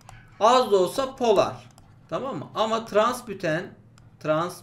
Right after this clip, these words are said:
büten ne? Apolar, normal apolar. Şimdi ikisinin de kapalı formülü aynı. C dört H sekiz. Buna rağmen polar olduğundan dolayı cis bütenin kaynama noktası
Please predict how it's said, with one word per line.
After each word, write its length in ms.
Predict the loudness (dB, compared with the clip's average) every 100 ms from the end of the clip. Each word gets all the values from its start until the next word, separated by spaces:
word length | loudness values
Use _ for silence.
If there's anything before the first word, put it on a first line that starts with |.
| -16
büten 360 | -8 -6 -6 -8 -18 -20 -20 -20 -4
ne? 300 | 2 2 0 -14 -20 -20 -4
Apolar, 560 | -4 0 -2 0 -2 0
normal 480 | 0 0 -4 -6 -6
apolar. 480 | -8 -6 -8 -8 -10 -16 -20 -20 -20 -20 _ _
Şimdi 400 | -8 -2 -2 -2
ikisinin 440 | -10 -14 -8 -4 2
de 120 | 2
kapalı 380 | 2 0 -2 2
formülü 360 | 4 4 4
aynı. 440 | 2 6 6 6 4
C 280 | 6 6 6
dört 240 | 4 4
H 140 | 2
sekiz. 480 | 2 0 -6 -6 -8
Buna 240 | -4 0 2
rağmen 440 | 2 2 0 -6 -10 -8
polar 220 | -4 -2
olduğundan 720 | -2 -4 -4 -4 0 0 2
dolayı 340 | 2 2 2
cis 240 | -2 -10 -12
bütenin 340 | -12 -8 -8
kaynama 400 | -8 -8 -6 -6
noktası 800 | -8 -8 -8 -10 -4 -2 -2 -4